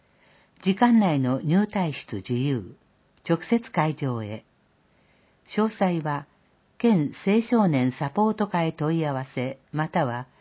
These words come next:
県ホームページをご覧ください。日時、十一月二十四日金曜、十三時から十六時。場所、総合福祉会館。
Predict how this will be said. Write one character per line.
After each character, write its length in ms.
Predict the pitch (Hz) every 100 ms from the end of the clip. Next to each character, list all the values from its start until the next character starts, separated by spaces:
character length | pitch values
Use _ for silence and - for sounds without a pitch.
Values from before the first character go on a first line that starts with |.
| _ _
県 260 | - 208 135
ホ 300 | - - 185
ー 40 |
ム 120 | 233
ペ 200 | 226 233
ー 60 | 214
ジ 120 | 131
を 100 | 107
ご 140 | 98 127
覧 200 | 135 123
く 120 | 131
だ 120 | 113 -
さ 100 | 120
い。 120 | 110 _ _ _ _ _ _ _ _ _ _ _ _ _ _
日 160 | 202 226 185
時、 260 | 147 110 131 - _ _ _ _ _ _
十 220 | - 214
一 200 | 254 247
月 240 | 220 214 214
二 180 | 202 196
十 240 | 151 117
四 160 | 120 127
日 220 | - 143
金 340 | - 165 170
曜、 400 | 147 107 101 110 _ _
十 220 | 135 214
三 280 | 240 240 208
時 100 | 131
か 140 | 120
ら 140 | 104 101
十 260 | 131 151
六 280 | 156 131 -
時。 220 | 117 - - _ _ _ _ _ _ _ _ _
場 180 | 151 151
所、 300 | - 190 170 _ _ _ _ _ _ _
総 260 | - 202 233
合 260 | 226 214
福 200 | 190 -
祉 140 | 190 -
会 200 | 156 127
館。 300 | - 101 107